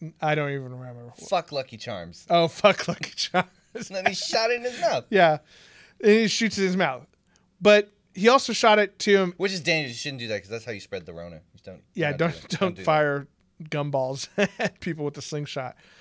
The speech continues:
Speaker 1: especially not in their mouth. Um, but yeah, he shoots it into the guy's mouth and he falls into the well, right?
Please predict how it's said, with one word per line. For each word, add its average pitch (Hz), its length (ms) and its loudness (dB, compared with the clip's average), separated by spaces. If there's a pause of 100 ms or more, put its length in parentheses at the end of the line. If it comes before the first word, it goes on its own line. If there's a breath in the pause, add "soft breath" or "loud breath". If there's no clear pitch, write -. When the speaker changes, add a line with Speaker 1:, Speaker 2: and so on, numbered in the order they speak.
(320 soft breath)
Speaker 1:
especially 196 340 2
not 147 140 -2
in 131 60 -8
their 131 80 -10
mouth. 135 360 -4 (560)
Um, 175 600 6
but 214 120 6
yeah, 247 140 6
he 175 60 4
shoots 233 300 0
it 220 120 2
into 214 180 0
the 208 60 2
guy's 190 280 4
mouth 165 280 2
and 185 100 -4
he 170 100 2
falls 175 340 6
into 175 180 -6
the 160 80 -4
well, 151 340 4
right? 143 340 -2